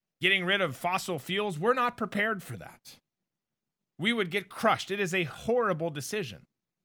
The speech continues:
When it comes to,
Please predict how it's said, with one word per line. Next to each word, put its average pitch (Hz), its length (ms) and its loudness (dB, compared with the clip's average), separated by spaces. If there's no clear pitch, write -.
When 185 120 0
it 196 120 -4
comes 226 320 0
to, 202 400 -2